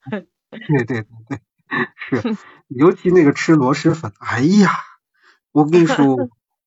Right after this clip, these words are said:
Speaker 1: <laughs>
Speaker 2: 我们现在公司里边，我们公司现在都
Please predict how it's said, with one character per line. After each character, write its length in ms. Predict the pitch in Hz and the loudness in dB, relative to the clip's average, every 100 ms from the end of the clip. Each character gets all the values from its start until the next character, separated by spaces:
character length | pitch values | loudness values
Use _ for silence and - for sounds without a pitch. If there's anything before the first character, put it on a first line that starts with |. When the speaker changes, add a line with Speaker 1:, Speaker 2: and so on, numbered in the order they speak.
| _ | _
Speaker 1:
<laughs> 520 | _ _ _ _ _ - | _ _ _ _ _ -4
Speaker 2:
我 200 | 196 170 | 0 2
们 120 | 208 | 2
现 240 | - 233 202 | 0 2 4
在 100 | 196 | 4
公 240 | 190 202 | 4 2
司 180 | 202 196 | 2 2
里 80 | 151 | 4
边， 200 | 143 151 | 4 4
我 100 | 120 | 2
们 160 | 147 170 | 0 2
公 180 | 170 170 | 2 2
司 260 | - 165 | 0 -2
现 240 | 160 160 147 | 0 2 2
在 140 | 147 | 2
都 160 | 135 | -2